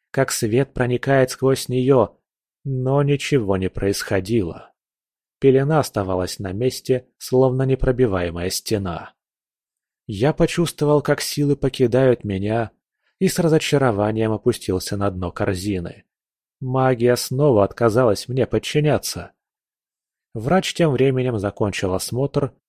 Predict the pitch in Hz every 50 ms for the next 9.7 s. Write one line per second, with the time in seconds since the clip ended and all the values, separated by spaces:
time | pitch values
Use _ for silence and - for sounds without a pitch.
0 | _ _ 175 170 170 175 - - 151 - - 160 147 123 117 113 110 - 113 107
1 | 110 101 92 95 95 117 131 - - 120 110 104 101 - - 101 95 90 101 120
2 | 143 143 139 143 143 135 131 120 127 123 - 127 110 101 95 92 - - 98 95
3 | 95 95 95 98 98 98 107 110 117 110 98 90 87 85 90 87 82 - - -
4 | _ _ _ _ _ _ _ _ _ _ _ _ _ _ _ _ _ _ _ _
5 | - 98 98 95 - 117 - - 90 - - 175 185 185 - - - 107 107 107
6 | 120 123 - 139 135 123 - - - 87 - - - - - - _ _ _ -
7 | 151 156 151 131 117 - - 117 101 92 92 90 95 - - - 156 170 143 107
8 | 95 95 90 101 92 - 113 104 101 98 95 92 - - 104 95 92 90 92 90
9 | 90 - - - 107 101 98 95 95 95 92 - -